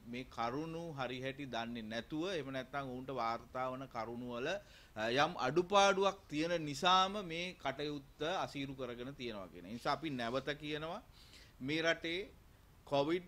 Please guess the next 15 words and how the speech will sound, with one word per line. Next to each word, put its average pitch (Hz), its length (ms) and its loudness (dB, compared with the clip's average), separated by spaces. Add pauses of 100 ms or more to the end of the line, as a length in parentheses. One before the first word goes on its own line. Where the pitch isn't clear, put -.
පරීක්ෂණ 143 600 -2
ලක්ෂයක් 139 640 -2
සිදු 123 260 -10
කිරීමේ 131 480 -8
වගකීම 120 680 -6 (140)
බාර 117 360 0
ගන්නට 123 340 -8 (120)
පුළුවන් 143 440 0
අපිට. 139 320 -4 (360)
ඒ 143 140 -2
වගේම 175 320 2 (200)
අපි, 151 300 -2 (320)
අ, 113 220 -8
ඉතාම 185 460 6
නිවැරදිව 147 520 -2